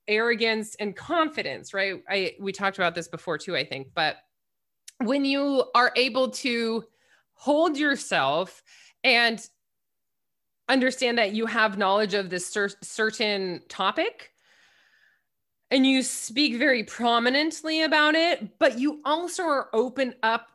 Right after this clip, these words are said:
you're open and you're open for learning. I think that's where you're able to hold a very confident self, and you don't cross the line to that arrogance of, like, "Oh, I know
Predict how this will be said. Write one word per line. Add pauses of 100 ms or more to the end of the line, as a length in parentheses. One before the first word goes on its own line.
you're
open
and
you're
open
for
learning.
I
think
that's
where
you're
able
to
hold
a
very
confident
self, (340)
and
you
don't
cross
the
line
to
that
arrogance
of,
like,
"Oh,
I
know